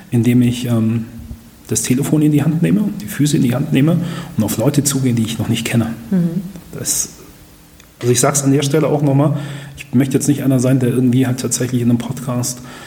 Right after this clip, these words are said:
Speaker 1: ähm, das unglaublich einfach und unkompliziert darstellt. Ich kann jeden verstehen, der tatsächlich Lampenfieber hat, wenn er auf fremde Leute zugeht mit einem Brett in der Hand und sagt, "Entschuldigung, haben Sie zwanzig Minuten für mich? Ich würd gerne was mit Ihnen diskutieren oder ich würd gerne halt tatsächlich zu etwas Bestimmten befragen."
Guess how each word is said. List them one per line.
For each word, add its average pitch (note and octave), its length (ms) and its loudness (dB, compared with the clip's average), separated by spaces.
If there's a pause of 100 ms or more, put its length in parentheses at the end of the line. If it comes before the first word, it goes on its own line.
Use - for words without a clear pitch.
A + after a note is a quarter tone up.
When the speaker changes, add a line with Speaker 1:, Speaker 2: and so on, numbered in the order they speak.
(280)
Speaker 1:
ähm, G#2+ 260 -4
das - 140 -6
unglaublich B2 500 -2
einfach C3+ 320 0
und A#2 80 0
unkompliziert A#2+ 560 -2
darstellt. A#2+ 260 0
Ich A2+ 80 -2
kann A#2+ 160 4
jeden C#3 220 4
verstehen, C#3 480 2
der B2 260 2
tatsächlich A#2+ 360 -4
Lampenfieber B2+ 480 0
hat, B2+ 160 -4
wenn A#2 80 2
er A2+ 40 -2
auf A2+ 80 -6
fremde C3 240 2
Leute B2 280 0
zugeht C3+ 400 0
mit A#2+ 120 -2
einem A#2+ 100 2
Brett C3 220 -2
in C3+ 80 4
der A2+ 100 2
Hand C3+ 180 0 (360)
und A#2 80 0
sagt, B2 200 -2
"Entschuldigung, B2+ 360 2
haben A2+ 100 2
Sie A#2+ 120 2
zwanzig - 340 0
Minuten C#3+ 160 0
für C#3+ 120 -2
mich? C#3+ 180 2
Ich - 160 -4
würd B2 100 -2
gerne B2 160 0
was A#2+ 160 -4
mit A#2+ 100 0
Ihnen A#2 120 2
diskutieren A#2+ 540 0
oder - 100 -4
ich - 120 -10
würd - 140 -6 (140)
gerne A#2 160 -2
halt A#2 140 -4
tatsächlich - 340 -8
zu B2 60 -4
etwas B2 240 -6
Bestimmten - 420 -6
befragen." B2+ 400 -2